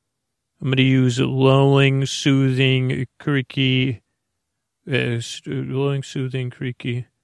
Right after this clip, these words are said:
creaky dulcet tones. How did I forget that one? I said it eight hundred times, probably almost. Uh, po-, pointless meanders, uh, superfluous tangents. Believe me, I'm gonna, you say, "Scoots, you, did you really need that tangent?"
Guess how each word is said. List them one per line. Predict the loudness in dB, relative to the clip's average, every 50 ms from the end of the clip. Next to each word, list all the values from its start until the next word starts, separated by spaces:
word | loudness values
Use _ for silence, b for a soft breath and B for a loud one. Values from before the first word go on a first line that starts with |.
| _ _ _ _ _ _ _ _ _
creaky | -6 -6 -4 -2 0
dulcet | 2 2 2 2 0 -2 -6 -2
tones. | 0 0 2 2 0 -2 -4 -6 -8 -6
How | -4 -2 0 2
did | 2 2
I |
forget | 2 0 -2 0 2 2 2 2
that | 2 2 4 4
one? | 2 0
I | -2 -4
said | -2 -2 0 2 2
it | 2 2
eight | 2 2 2 2
hundred | 2 0 0 -4 -6 -6
times, | -4 -4 -2 0 2 2 0 0 -2
probably | -6 -6 -4 -2 0 0 0
almost. | -2 -2 -4 -4 -2 -4 -4 -4 -8 -12 -16 _ _ _ _ _ _ _ _ _ _ _ _ _ _ _ _ _ _ _ _ _ _ -2
Uh, | 0 2 4 4 4 2 0 -2
po-, | 0 0 2 2 0
pointless | 0 -2 0 2 2 2 2 0 0 -2 -2 0
meanders, | 0 0 2 2 4 4 4 2 2 0 0 -4
uh, | -4
superfluous | -4 -2 -4 -4 -2 0 0 0 0 0 -2 0 0 0 0 0 -4
tangents. | -6 -4 -2 0 2 2 0 0 0 0 -2 -2 -4 -8 -8
Believe | -4 0 2 2 4 4 2 2 0
me, | -4 -6 -6 -4
I'm | -4 -2
gonna, | 2 2 2 2
you | 0 -2 -6 -8
say, | -6 -4 -2 -2 -2 -2
"Scoots, | -4 -8 -6 -4 -2 -2 -4 -4 -8 -10
you, | -10 -10 -10 -12
did | -12 -10 -8 -8 -8 -6
you | -4 -4
really | 0 0 2 2 2
need | 0 -2 -2 -2 -2
that | -2 -2 -2 -2
tangent?" | -2 -2 -2 -2 -2 -2 -4 -6 -6 -8 -8 -10 -14